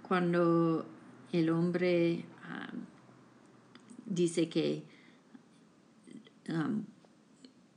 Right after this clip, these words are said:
um, hablando de, de, del libro de arena, él dice, "Lo examiné, si su inusitado peso me sorprendió."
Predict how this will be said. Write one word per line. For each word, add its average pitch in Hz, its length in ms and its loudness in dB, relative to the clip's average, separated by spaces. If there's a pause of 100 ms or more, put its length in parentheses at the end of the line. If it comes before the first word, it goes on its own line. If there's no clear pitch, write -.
(1120)
um, 139 360 -2
hablando 170 540 0
de, 151 600 0
de, 156 680 0 (260)
del 156 300 2
libro 160 400 0
de 147 240 -4
arena, 156 460 -2 (580)
él 165 220 2
dice, 160 480 0 (400)
"Lo 165 480 2
examiné, 175 840 2 (1000)
si 175 580 0 (140)
su 190 420 4 (300)
inusitado 190 1200 0
peso 165 600 -2
me 160 120 -2
sorprendió." 156 800 -6